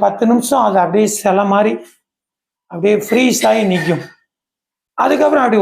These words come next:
உதறி அது எந்திரிச்சிரும். காரணம், கீரி பிள்ளைக்கு கருநாகம் தான் உணவு. அதோடைய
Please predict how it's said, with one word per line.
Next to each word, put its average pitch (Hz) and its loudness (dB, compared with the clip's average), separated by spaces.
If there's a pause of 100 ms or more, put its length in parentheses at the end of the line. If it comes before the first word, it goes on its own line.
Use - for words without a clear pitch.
உதறி 240 0
அது 185 0
எந்திரிச்சிரும். 175 -6 (1500)
காரணம், 269 -2 (1000)
கீரி 294 2
பிள்ளைக்கு 262 2 (140)
கருநாகம் 226 0
தான் 226 2
உணவு. 180 -2 (1400)
அதோடைய 285 2